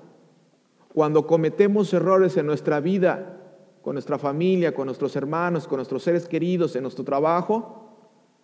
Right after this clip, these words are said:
nuestro estado es como los huesos secos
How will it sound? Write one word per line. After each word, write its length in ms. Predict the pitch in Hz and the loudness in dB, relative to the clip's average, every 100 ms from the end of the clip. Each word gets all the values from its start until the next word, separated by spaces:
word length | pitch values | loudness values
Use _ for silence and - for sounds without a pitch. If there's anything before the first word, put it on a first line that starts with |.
| _ _ _ _ | _ _ _ _
nuestro 360 | 147 151 147 160 | 0 0 2 0
estado 420 | - 180 190 180 | 2 4 4 4
es 120 | 165 | 2
como 220 | 175 160 147 | 0 -2 0
los 160 | 139 | 0
huesos 520 | 147 170 170 151 127 - - | 2 2 2 -2 -6 -16 -20
secos 600 | - - 165 - 135 - | -8 2 4 4 -2 -4